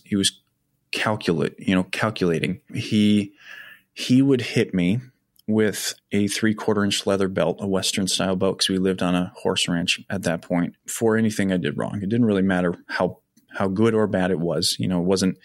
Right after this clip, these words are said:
you know, a, a minor infraction would still receive the same kind of punishment. It just would not be as many hits, right?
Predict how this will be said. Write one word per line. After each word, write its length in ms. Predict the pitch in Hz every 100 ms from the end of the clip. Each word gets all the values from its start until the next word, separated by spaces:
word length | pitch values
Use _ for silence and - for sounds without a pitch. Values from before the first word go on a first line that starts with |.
| - - - -
you 80 | 90
know, 160 | 87 - -
a, 120 | 101 -
a 80 | 104
minor 400 | 101 107 120 120
infraction 580 | 110 - 98 - 107 95
would 140 | 95
still 260 | - 98 95
receive 680 | 98 - 95 92 87 - _ _ _
the 60 | -
same 480 | - 92 92 92 - _ _ _
kind 340 | - 143 143 98
of 120 | -
punishment. 480 | 98 87 - 95 95
It 120 | 92
just 280 | - 90 -
would 140 | 92 - -
not 260 | 90 82
be 140 | - 87
as 160 | 90
many 420 | 92 90 90 90 - _
hits, 500 | - - - - - _
right? 240 | - 87